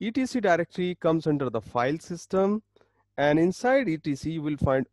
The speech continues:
O S hyphen release. So O S hyphen release means operating system release information you will find in this file,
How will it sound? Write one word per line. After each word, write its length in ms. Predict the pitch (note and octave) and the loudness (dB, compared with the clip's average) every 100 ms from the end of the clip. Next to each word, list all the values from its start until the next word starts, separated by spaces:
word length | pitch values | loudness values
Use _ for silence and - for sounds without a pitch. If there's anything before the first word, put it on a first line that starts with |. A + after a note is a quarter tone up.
| C#3+ | -2
O 160 | G3 | 2
S 240 | G#3 G#3 - | 2 0 -2
hyphen 480 | C#3 B2 - C3 | -2 -2 0 -4
release. 520 | A#2 A2+ A2 F2 - - - - - _ _ _ _ _ _ _ - - _ _ _ _ - - _ - - _ _ _ _ _ _ _ _ _ _ _ _ _ _ | -2 -6 -8 -12 -16 -20 -20 -20 -20 _ _ _ _ _ _ _ -20 -20 _ _ _ _ -20 -20 _ -20 -20 _ _ _ _ _ _ _ _ _ _ _ _ _ _
So 380 | - F#3+ A3+ - _ - - - - - - - - - | -10 -4 -4 -6 _ -20 -20 -20 -20 -20 -20 -20 -20 -12
O 160 | D#3+ G#3 | -2 2
S 240 | C#4 C#4 | 2 -2
hyphen 400 | - E3+ D#3+ E3+ | 0 2 2 0
release 360 | C#3+ B2+ C#3+ C#3 | 0 -2 -4 0
means 320 | B2 D3+ - | 0 0 -2
operating 480 | - B2 C#3+ E3+ G#3+ | -8 -4 -2 0 -2
system 420 | F#3+ D#3 - C3+ | -2 -4 -2 -4
release 360 | A2+ A2+ B2 E3 | -2 -4 -2 0
information 680 | F#3 - F#3 F#3 F#3 G3 F#3+ | 0 0 0 0 0 0 0
you 120 | F#3 | 0
will 120 | F3+ | -4
find 280 | F3 F3+ F3+ | 0 2 2
in 140 | F3+ | 2
this 140 | F3+ - | -2 -2
file, 440 | F#3 F3+ G3+ B3+ | 0 0 -2 -6